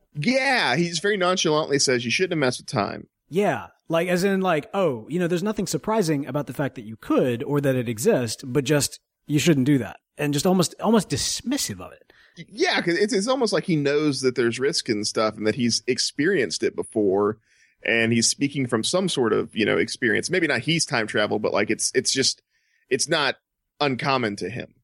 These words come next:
Speaker 2: I don't know, man. Wells has got some pretty significant moves. I mean, the opening scene from this episode where, uh, it's a flashback, one assumes, to, uh, I, I, when did that occur? Was that, did you get the sense that that was a flashback, or was that actually happening the morning of this episode?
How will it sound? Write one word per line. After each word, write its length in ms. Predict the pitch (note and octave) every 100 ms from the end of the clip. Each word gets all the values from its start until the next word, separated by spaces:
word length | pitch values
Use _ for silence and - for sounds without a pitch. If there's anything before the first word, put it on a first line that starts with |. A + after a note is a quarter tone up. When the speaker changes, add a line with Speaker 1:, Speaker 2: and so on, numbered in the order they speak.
| -
Speaker 2:
I 40 |
don't 60 | E3+
know, 140 | A#3
man. 380 | F#3 D#3 D#3 D3
Wells 260 | B2 D#3+ G3
has 140 | G3+
got 220 | D#3+ F#3 F3+
some 160 | F3+
pretty 240 | D#3+ F#3 F3
significant 520 | D#3+ D3+ D#3+ D3 A2+
moves. 400 | C3+ D#3 A2+ G2+
I 20 |
mean, 120 | B2
the 160 | B2+ C3+
opening 400 | E3 E3 E3+ C3+
scene 480 | - D#3+ E3+ D3+ A#2+
from 220 | - A#2+
this 200 | B2+ -
episode 500 | C3+ D3+ - A2 G#2
where, 280 | G#2+ A#2 G#2+ - - _ -
uh, 160 | G#2+ G#2+
it's 180 | A2+ -
a 40 |
flashback, 720 | - D3+ D3 D3 - C#3 B2+
one 100 | C#3+ B2+
assumes, 440 | - C3+ B2+ -
to, 400 | - B2+ A#2+ A2+
uh, 260 | A2 G#2+ G2+ _ _ _ _ -
I, 120 | D3+
I, 100 | D3+ C#3+ - - - -
when 280 | C#3+ C#3+ G#3+
did 120 | F#4
that 160 | B3 D#3
occur? 360 | B2+ - E3 A#2
Was 160 | A#2+
that, 260 | C#3 G#3+ F#3+ - _ -
did 120 | D3
you 80 | A3
get 120 | D4
the 80 | B3+
sense 200 | - A#3+
that 100 | F3
that 140 | F3+
was 100 | F3
a 40 | D#3
flashback, 640 | - E3 G3+ - A#3+ A3
or 20 |
was 140 | E3+ D3+
that 100 | G3
actually 240 | F#3+ E3+
happening 440 | D3+ D#3 D3 B2+ A2+
the 60 |
morning 380 | B2 C#3 D3+ C3+
of 100 | A#2
this 180 | A2 G#2+
episode? 480 | A#2 A2 - F#2+